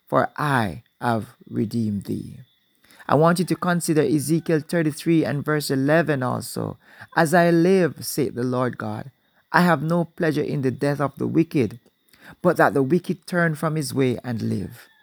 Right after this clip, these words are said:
Turn ye, turn ye from your evil ways, for why will you die?" Dear friends,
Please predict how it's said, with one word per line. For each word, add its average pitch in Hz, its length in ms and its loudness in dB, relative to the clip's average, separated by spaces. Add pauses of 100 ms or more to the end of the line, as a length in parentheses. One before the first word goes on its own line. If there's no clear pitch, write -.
(300)
Turn 196 380 6
ye, 175 440 0 (320)
turn 202 340 2
ye 180 80 4
from 156 280 -2
your 135 200 0
evil 165 360 0
ways, 110 440 -2 (240)
for 135 160 -2
why 120 520 2 (200)
will 117 280 0 (120)
you 110 460 -4
die?" 107 500 -6 (1160)
Dear 120 220 4
friends, 113 600 -8